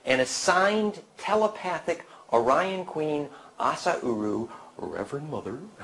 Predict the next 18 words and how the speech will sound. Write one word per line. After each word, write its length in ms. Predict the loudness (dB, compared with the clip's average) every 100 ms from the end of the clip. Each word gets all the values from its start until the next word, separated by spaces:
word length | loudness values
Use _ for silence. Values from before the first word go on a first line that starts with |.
| -16 -14 -14 -16 -18
<laughs> 800 | -20 -12 -10 -10 -14 -18 -18 2
who 180 | 10 12
would 200 | 12 10
report 480 | 6 8 10 10 8
telepathically 760 | 6 6 6 6 4 2 -4
back 420 | 6 6 8 2 -4 -18 -20 -10 -2
to 80 |
the 80 | 2
ruling 400 | 6 6 6 2
culture 560 | 6 6 6 4 0 2
on 200 | 0 0
the 120 | 0
activities 600 | 0 -2 -4 -2 -2 -4
of 80 | -6
the 40 |
bird 280 | -2 -2 0
dog 260 | 0 0 -2
king. 300 | -6 -6